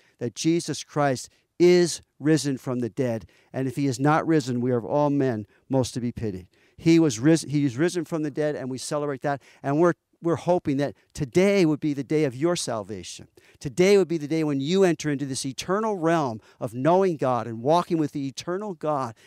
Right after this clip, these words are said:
and having such a joy. These things are written that you might,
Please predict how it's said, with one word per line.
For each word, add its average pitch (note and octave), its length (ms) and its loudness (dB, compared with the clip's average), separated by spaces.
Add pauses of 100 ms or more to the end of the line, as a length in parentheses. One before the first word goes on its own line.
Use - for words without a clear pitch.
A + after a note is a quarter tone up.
(100)
and C#3 140 -6
having F3+ 260 0
such - 320 -2
a E3+ 80 -2
joy. D#3+ 720 -4 (320)
These D3 180 -6
things F#3 180 0
are D#3 60 0
written D#3+ 180 0
that D3+ 80 -2
you D3+ 100 -2
might, D3 220 -4